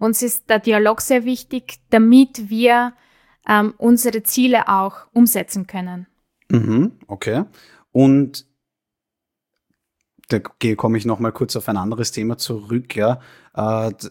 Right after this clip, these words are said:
Speaker 2: das würde mich jetzt sehr interessieren. Ähm, die F C G ist ja eben eine Fraktion innerhalb de-, äh, des Ö G B.
Speaker 1: So ist
Speaker 2: Und,
Speaker 1: es.
Speaker 2: ähm,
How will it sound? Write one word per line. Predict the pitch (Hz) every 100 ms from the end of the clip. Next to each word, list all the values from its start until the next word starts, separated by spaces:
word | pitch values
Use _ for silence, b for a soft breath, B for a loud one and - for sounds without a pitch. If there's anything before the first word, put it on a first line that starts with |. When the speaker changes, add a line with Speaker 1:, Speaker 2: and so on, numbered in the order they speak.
| -
Speaker 2:
das | 131 151
würde | 147
mich | 127
jetzt | 123
sehr | - 127
interessieren. | 123 110 - 123 113 95
Ähm, | 104 107 107 107 104 b b b b -
die | 117 110 110 98 -
F | 117 -
C | 135
G | 117 117
ist | 117
ja |
eben | 110 110
eine | 107 107
Fraktion | - 104 - - 92 120 196 - -
innerhalb | 113 113 110 -
de-, | 117 110 107 107
äh, | 110
des | - 107 -
Ö |
G | 104
B. | 107 101 120 190 b b b b b b _
Speaker 1:
So | -
ist | 123
Speaker 2:
Und, | 123 123 113
Speaker 1:
es. | - - _ _ _
Speaker 2:
ähm, | 117 113 113 117 117 117 117 123